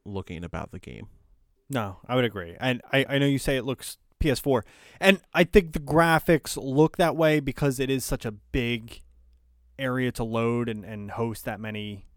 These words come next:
Speaker 2: players all at once. So I think they had to dumb down the graphics a little bit to kinda maintain that. But I think as far as the look of the game goes, even taking that into consideration, I do think it looks like an, like a, like a last gen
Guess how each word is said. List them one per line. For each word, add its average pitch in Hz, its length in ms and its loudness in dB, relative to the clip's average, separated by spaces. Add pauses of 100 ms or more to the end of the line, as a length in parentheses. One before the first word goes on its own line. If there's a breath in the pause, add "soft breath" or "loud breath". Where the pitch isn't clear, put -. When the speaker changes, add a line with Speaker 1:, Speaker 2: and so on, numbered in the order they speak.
(200)
Speaker 2:
players 110 400 -4
all 98 140 -4
at - 80 -14
once. 110 280 -6
So 107 340 -6
I 113 100 -12
think 127 180 -8
they 110 60 -10
had 113 180 -8
to 107 200 -8 (300)
dumb 139 300 0
down 131 220 0
the 127 80 -2
graphics 123 500 -6
a 113 60 -10
little 120 180 -4
bit 120 160 -6
to - 60 -14
kinda 113 200 -8
maintain 113 600 -6
that. 147 220 -2 (720)
But 139 120 4
I 127 160 0
think 165 300 -2
as 139 140 0
far 277 220 6
as 208 100 6
the 175 60 0
look 240 280 2
of 226 40 2
the 202 60 2
game 190 300 2
goes, 120 640 4
even 220 340 2 (220)
taking 220 260 2
that 196 160 2
into 175 160 0
consideration, 143 640 -4
I 123 100 -4
do 151 220 -2
think 143 240 -8
it - 100 -12
looks 139 180 -8
like 131 180 -8
an, 110 180 -8 (960)
like 135 200 -6
a, 117 340 0
like 90 280 -20
a 113 320 -14
last 127 420 -2
gen 104 520 -2